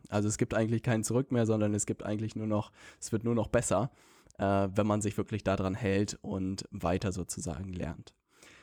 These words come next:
Idee Nummer fünf, gib hundertzehn Prozent. Bodo Schäfer bringt das folgende Beispiel in seinem Buch. Ein Reporter fragte den bulgarischen Weltmeister im Gewichteheben, „Wenn Sie trainieren und zehnmal ein Gewicht stemmen, welche der zehn Wiederholungen ist die wichtigste?“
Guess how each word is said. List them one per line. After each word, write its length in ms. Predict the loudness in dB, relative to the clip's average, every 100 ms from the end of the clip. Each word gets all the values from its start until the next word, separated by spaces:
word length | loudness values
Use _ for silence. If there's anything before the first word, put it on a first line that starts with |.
| _
Idee 220 | -2 2
Nummer 160 | 2 2
fünf, 380 | 2 0 0 -8
gib 440 | -10 -2 -2 -2 0
hundertzehn 500 | 2 2 0 -2 -2
Prozent. 560 | -6 -8 -8 -10 -16 _ _ _ _ _ _ -20 0
Bodo 200 | 2 2
Schäfer 280 | 2 0 0
bringt 200 | 2 0
das 100 | 0
folgende 280 | 0 0
Beispiel 380 | 2 2 2 -2
in 100 | -4
seinem 180 | -4 -4
Buch. 240 | -6 -10 -4
Ein 120 | -2
Reporter 440 | 0 2 0 2 0
fragte 300 | 0 0 0
den 140 | 0
bulgarischen 600 | 0 2 2 2 -2 -2
Weltmeister 500 | 0 0 -2 -2 -4
im 80 | -6
Gewichteheben, 640 | -4 -4 0 2 2 2 -6 -16 -20 -20 -2
„Wenn 160 | 2 2
Sie 100 | 2
trainieren 520 | 2 4 4 4 0
und 220 | -4 -4
zehnmal 400 | 0 2 2 2
ein 160 | 2 0
Gewicht 320 | 0 -2 -4
stemmen, 360 | -2 0 0 -2
welche 240 | 0 2 2
der 140 | 2
zehn 240 | 2 2
Wiederholungen 540 | 2 2 2 2 2 0
ist 180 | -4 -2
die 80 |
wichtigste?“ 520 | -2 -2 -4 -6 -8